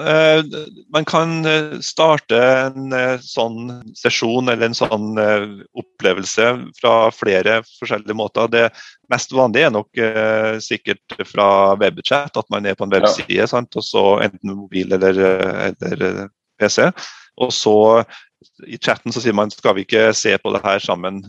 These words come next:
Speaker 1: Ehm, og så, eh, kan man da starte en, eh, en visuell, eh, deling, enten på
Speaker 2: Ja.
Speaker 1: skjerm eller da gjennom, eh,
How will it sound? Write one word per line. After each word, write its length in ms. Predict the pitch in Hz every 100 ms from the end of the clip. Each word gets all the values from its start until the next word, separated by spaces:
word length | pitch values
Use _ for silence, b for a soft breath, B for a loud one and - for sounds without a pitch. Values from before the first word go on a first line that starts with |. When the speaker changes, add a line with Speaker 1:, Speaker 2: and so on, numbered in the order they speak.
| -
Speaker 1:
Ehm, 760 | 110 110 107 107 104 101 101 107
og 140 | 101
så, 500 | - - 101 104 104 107 B B B _
eh, 220 | 95 104
kan 160 | 104 113
man 240 | 101 98
da 100 | 98
starte 380 | 98 - 101 -
en, 340 | 95 92 95 92 95
eh, 600 | 92 90 90 90 - -
en 80 |
visuell, 480 | 101 - 95 87 92 98 _ 104
eh, 80 |
deling, 420 | 101 101 90 85 92 _ _ _ -
enten 240 | 110 104 107
på 100 | 120
Speaker 2:
Ja. 80 |
Speaker 1:
skjerm 260 | 135 180 214 -
eller 400 | 113 104 104 107
da 260 | 104 98 98 107
gjennom, 520 | - 110 107 95 95 95
eh, 260 | 95 92